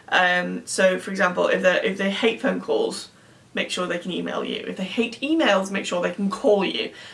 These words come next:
Things like that. And if you do that, it doesn't really matter if there is one or two things that you're gonna say, "No, not having that." So, like me, if you hate Skype, it's okay to say,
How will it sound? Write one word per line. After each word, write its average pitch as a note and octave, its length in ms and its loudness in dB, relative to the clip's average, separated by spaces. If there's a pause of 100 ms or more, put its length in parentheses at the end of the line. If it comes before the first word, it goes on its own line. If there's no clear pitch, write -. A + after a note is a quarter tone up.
(180)
Things A3+ 180 0
like G3+ 140 4
that. - 300 4
And G3 500 2
if G#3 100 -4
you A#3 100 0
do C#4+ 260 0
that, - 280 2
it F#3+ 60 -4
doesn't A#3 220 -4
really A#3 180 0
matter G#3+ 280 0
if F#3 220 0
there G3 140 -2
is F#3 140 -4
one F#3 520 2 (220)
or G3 120 -4
two F#3+ 220 -2
things E3+ 380 -6
that - 80 -8
you're F3 160 -6
gonna E3+ 160 -6
say, G3+ 200 0
"No, E3+ 380 0 (220)
not - 160 -6
having - 220 -6
that." - 260 -6 (500)
So, F#3 340 2
like F#3+ 200 4
me, F3+ 360 0
if G3 120 -6
you G3 100 -2
hate G3 240 0
Skype, - 480 0 (380)
it's - 200 -8
okay F3+ 340 0
to F3+ 40 -10
say, E3+ 480 0